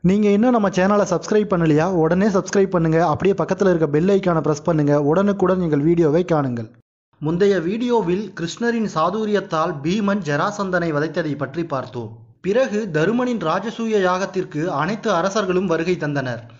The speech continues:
அதில் துரியோதனனுக்கு அடுத்தபடியாக குறிப்பிடத்தக்கவன் சிசுபாலன். சிசுபாலனுக்கும் கிருஷ்ணருக்கும் ஒரு முன்கதை உண்டு. சிசுபாலன் சேது நாட்டு அரசர் தாமோதகா மற்றும்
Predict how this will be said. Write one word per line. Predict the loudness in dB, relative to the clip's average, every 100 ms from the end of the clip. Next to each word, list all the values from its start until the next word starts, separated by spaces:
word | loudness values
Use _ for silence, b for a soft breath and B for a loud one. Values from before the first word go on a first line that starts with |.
| B B B
அதில் | -4 -4 -2
துரியோதனனுக்கு | -2 0 0 0 0 -2 0
அடுத்தபடியாக | -2 -2 -2 -2 0 0 0 -4
குறிப்பிடத்தக்கவன் | -4 -8 -4 -4 -4 -4 -4 -4 -6
சிசுபாலன். | -8 -4 -2 -2 -4 -10 b b b _ _ -6
சிசுபாலனுக்கும் | -4 0 0 0 -2 -4 -4 -4
கிருஷ்ணருக்கும் | -4 -8 -4 -2 -2 -4 -4
ஒரு | -4 -2
முன்கதை | -4 -2 -2 -2
உண்டு. | -2 -2 -4 -8 -12 -20 -20 _ _ -8
சிசுபாலன் | -6 -4 0 2 2 -2 -2
சேது | 0 2 0
நாட்டு | 0 0 0
அரசர் | -2 -2 -4 -2
தாமோதகா | -2 0 -2 -2 0 0 -2
மற்றும் | -4 -4 -4 -4